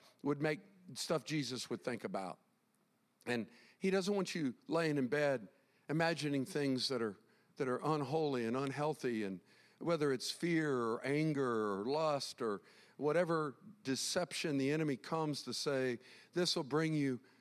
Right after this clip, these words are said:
joy and peace." No, it's coming to steal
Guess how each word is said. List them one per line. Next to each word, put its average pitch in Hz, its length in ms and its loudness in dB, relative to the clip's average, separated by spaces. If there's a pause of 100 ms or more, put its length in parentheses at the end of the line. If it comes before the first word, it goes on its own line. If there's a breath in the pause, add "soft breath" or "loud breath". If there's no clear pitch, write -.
(100)
joy 151 380 4
and 123 120 0
peace." 151 280 0
No, 185 160 2
it's 135 120 -2
coming 165 400 0
to 131 120 -4
steal 156 680 0